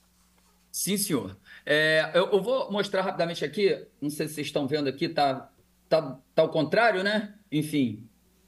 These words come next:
é, esse daqui é a nossa P R dez quatorze,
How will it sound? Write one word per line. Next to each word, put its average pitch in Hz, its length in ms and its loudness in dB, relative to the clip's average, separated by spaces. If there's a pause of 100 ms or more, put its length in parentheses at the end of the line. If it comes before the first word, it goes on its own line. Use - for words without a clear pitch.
(180)
é, 131 640 2
esse 180 200 -4
daqui 190 220 2
é 202 40 6
a 208 60 0
nossa 208 260 0
P - 320 -2
R 220 420 2
dez 180 420 -2
quatorze, 190 760 -2